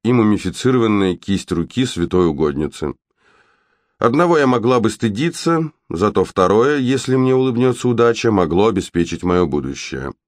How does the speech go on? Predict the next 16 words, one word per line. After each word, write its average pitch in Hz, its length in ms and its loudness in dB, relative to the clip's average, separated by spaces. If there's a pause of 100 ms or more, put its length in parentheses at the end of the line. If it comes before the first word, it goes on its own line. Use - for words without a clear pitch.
(760)
«Святая 113 540 0
Марфа, 113 520 0
не 107 260 2
подведи», 92 580 0
прошептал 82 600 0
я, 92 240 2
погладив 82 600 0
комковатый 87 680 0
мешочек 85 600 -2
с - 140 -12
мощами, 82 600 0 (280)
спрятанный 80 720 0
у - 80 -4
меня 80 240 0
под 73 200 -4
юбкой, 85 520 -2